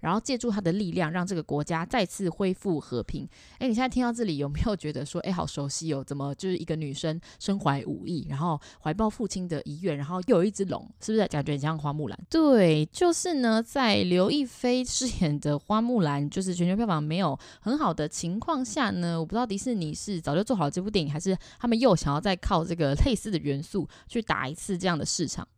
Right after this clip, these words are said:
总之，我是觉得不管像不像啦，但这个《寻龙使者拉雅》呢，本身比《花木兰》真人版吸引人非常多。再来，迪士尼动画的一个特点呢，就是他们一定会有朋友啊、伙伴啊、冒险啊、打斗啊，然后以及可爱的萌宠。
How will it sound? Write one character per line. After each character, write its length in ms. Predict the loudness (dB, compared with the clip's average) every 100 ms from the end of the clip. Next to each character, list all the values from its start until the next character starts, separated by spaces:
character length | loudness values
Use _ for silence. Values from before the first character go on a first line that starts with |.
| _
总 200 | 0 4
之， 120 | 6
我 140 | 6
是 120 | 4 0
觉 240 | 2 2
得 120 | 2
不 80 | 4
管 120 | 2
像 180 | 2 -2
不 60 | -2
像 220 | -4 -4
啦， 160 | -4 0
但 160 | 0
这 100 | 2
个 160 | 2 2
《寻 200 | 0 -4
龙 120 | -2
使 160 | -4 -2
者 160 | 0
拉 260 | 0 0 -2
雅》 140 | -2
呢， 280 | -4 -2 -4 -6 -6
本 160 | 0 0
身 240 | 4 2
比 140 | 2 -2
《花 240 | 0 0
木 140 | 2 2
兰》 140 | 0
真 140 | 0
人 160 | 0 0
版 160 | -2 -4
吸 200 | -2 -2
引 100 | -2
人 100 | -4
非 300 | -4 -2 -2
常 180 | -4 -8
多。 280 | -10 -10 -12 _ _ _ _
再 140 | 0 2
来， 80 | 2
迪 100 | 2
士 60 |
尼 120 | 0 0
动 160 | 0
画 100 | 0
的 60 | 0
一 20 |
个 100 | 0
特 240 | 2 2
点 240 | 4 0 0
呢， 160 | 0 0
就 140 | 0
是 140 | 2
他 100 | 2
们 140 | 2 0
一 60 |
定 180 | 0 -2
会 240 | 0 0 2
有 140 | 0
朋 200 | 0 0
友 160 | 2 2
啊、 240 | 2 2
伙 240 | 0 -2
伴 360 | 2 0 0 0
啊、 280 | 0 0 -2 -8 -16 -4
冒 280 | 0 0
险 460 | 0 0 0 0 0
啊、 260 | -2 -2 -4
打 260 | -6 -6
斗 260 | 0 2 4
啊， 240 | 2 2
然 120 | 0 0
后 60 |
以 120 | -2
及 180 | -4 -8
可 220 | -6 -2
爱 120 | 0 2
的 80 | 0
萌 280 | -2 -4
宠。 220 | -4 -4